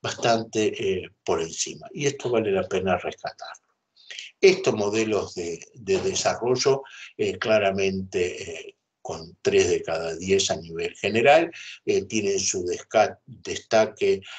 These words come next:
en países como Guatemala, como Costa Rica, eh, en el promedio como Bolivia o, o Colombia o, este, Uruguay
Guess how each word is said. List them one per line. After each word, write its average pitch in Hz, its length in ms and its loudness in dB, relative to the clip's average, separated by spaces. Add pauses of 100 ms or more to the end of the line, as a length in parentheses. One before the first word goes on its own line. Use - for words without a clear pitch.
(120)
en 80 180 -10
países 80 360 -2
como 80 320 -8
Guatemala, 113 880 4
como 80 360 -12
Costa - 400 -10
Rica, 135 520 2 (320)
eh, 87 360 -6
en 90 140 -10
el 82 200 -10
promedio 90 800 -4
como - 580 -10
Bolivia 101 840 4 (300)
o, - 520 -4
o - 540 -6
Colombia 139 840 6 (100)
o, 104 360 0
este, 87 720 -8 (120)
Uruguay 98 640 4